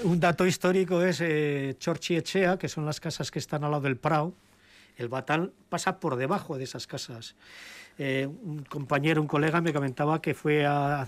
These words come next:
hacer una especie de proyecto, eh, para estudiar una de las casas, bajaron al sótano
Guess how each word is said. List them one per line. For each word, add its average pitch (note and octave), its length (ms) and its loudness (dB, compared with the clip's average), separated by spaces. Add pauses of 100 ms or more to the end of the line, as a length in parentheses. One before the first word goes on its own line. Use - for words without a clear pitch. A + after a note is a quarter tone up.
hacer D3+ 220 -4
una C#3+ 120 -2
especie D3+ 300 -2
de C#3 40 -2
proyecto, C#3+ 800 0 (500)
eh, C#3+ 240 2
para C#3+ 80 0
estudiar D3 360 0
una E3+ 120 2
de D#3+ 80 4
las D#3+ 140 0
casas, E3+ 300 -2
bajaron D#3+ 360 0
al D#3+ 100 2
sótano F3+ 440 -2